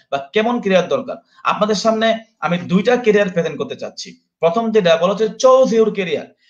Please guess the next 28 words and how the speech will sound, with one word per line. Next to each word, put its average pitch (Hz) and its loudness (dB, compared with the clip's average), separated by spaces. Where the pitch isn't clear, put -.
একটা 180 -2
জিনিস 247 -4
মনে 208 -2
রাখবেন, 139 -4
মানুষ 196 -2
কখনো 185 0
মানুষের 175 -4
কর্মের 202 0
কাছে 202 -6
ফেল 180 -10
করে 117 -6
না, - -16
মানুষ 214 0
কখনো, 190 0
আহ, 131 -4
মানুষের, 165 0
আহ, - -8
ব্রেন, 170 -2
মেধার 185 2
কাছে 226 -4
ফেল 180 -4
করে 127 -4
না। - -16
বাংলাদেশের 196 0
মানুষ 214 0
অনেক 202 0
বেশি 214 -2
পরিশ্রমী, 185 -4